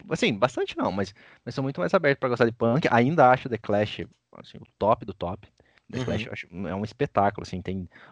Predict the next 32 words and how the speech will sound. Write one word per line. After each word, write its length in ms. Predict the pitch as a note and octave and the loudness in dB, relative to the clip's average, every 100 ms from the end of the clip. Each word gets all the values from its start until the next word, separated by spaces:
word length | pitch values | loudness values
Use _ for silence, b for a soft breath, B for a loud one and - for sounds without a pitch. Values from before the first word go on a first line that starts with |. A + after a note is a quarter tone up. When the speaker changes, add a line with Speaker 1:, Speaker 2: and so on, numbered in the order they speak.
| b | b
Speaker 1:
London 420 | - F#2 A2+ G#2 - | -8 -6 -4 -4 -2
Calling 360 | F#2 G#2+ A2+ | 2 2 0
ali, 160 | F#2+ F2 | -2 -4
é 60 | G#2 | -4
um 120 | C#3 | 0
álbum, 340 | B2 D3+ F3 | 0 -2 -6
nossa 300 | F#3 C#3 - | 2 2 2
senhora, 300 | - - F#2+ - | -6 -2 -2 -2
cara, 200 | - F2+ | -8 -10
um 40 | |
dos 80 | - | -8
melhores 260 | F#2+ G2+ A#2+ | -6 0 2
álbuns 400 | A2+ C#3 D3 - - - | 2 0 -12 -16 -20 -6
da 140 | G#2+ A2 | -2 -2
história, 380 | - A#2+ G#2+ D#2 | 0 4 4 4
assim, 140 | - | -6
um 100 | - - _ | -10 -14 _
puta 260 | - C#3 G#2 | -12 2 2
álbum. 240 | F#2 F2 F2+ _ _ - | 4 0 -8 _ _ -2
E, 200 | A#2 B2+ | 0 0
e 80 | |
nem 200 | D3+ F#3 | 0 -2
tem 160 | - G#3 | -2 -2
muito 160 | F3 F#3 | 2 2
a 40 | |
ver 80 | D#3+ | 0
com 140 | E3+ | -2
punk, 360 | D#3+ A#2 G#2 G2 | 2 4 4 0
é 100 | E2+ | -4
engraçado, 500 | F#2 G#2 A#2 - F2 | 0 2 2 2 0
assim. 200 | F2 F2 - - | 0 -10 -14 -12
Speaker 2:
Uhum. 160 | A#2+ | -12